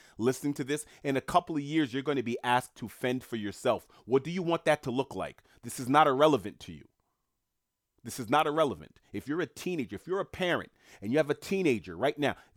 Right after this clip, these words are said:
their work life is going to be vastly different than your work life. It's going to,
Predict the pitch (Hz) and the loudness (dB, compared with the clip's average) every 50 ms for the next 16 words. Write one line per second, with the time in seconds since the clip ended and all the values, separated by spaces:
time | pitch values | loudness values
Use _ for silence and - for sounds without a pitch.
0 | - 85 90 156 185 220 208 170 156 160 139 - - 120 117 117 110 - - 120 | -18 -2 2 4 6 6 4 4 2 0 0 0 0 2 4 4 4 2 -2 -4
1 | 98 - 123 123 117 - 117 95 101 95 82 78 - - 156 165 165 165 - - | -4 -4 -4 -4 -4 -4 -6 -6 -6 -8 -8 -6 0 4 6 6 6 4 2 -4
2 | - 131 127 123 104 87 123 113 - - 107 101 - 113 101 98 101 113 110 104 | -6 -4 -4 -4 -2 0 0 -2 0 -2 -6 -6 -4 -4 -4 -2 0 0 0 -2
3 | 92 95 87 - - 87 82 78 76 - 131 - - - 160 135 - | -2 -6 -8 -10 -10 -10 -10 -8 -6 -8 -8 -6 -4 -4 -2 -2 -2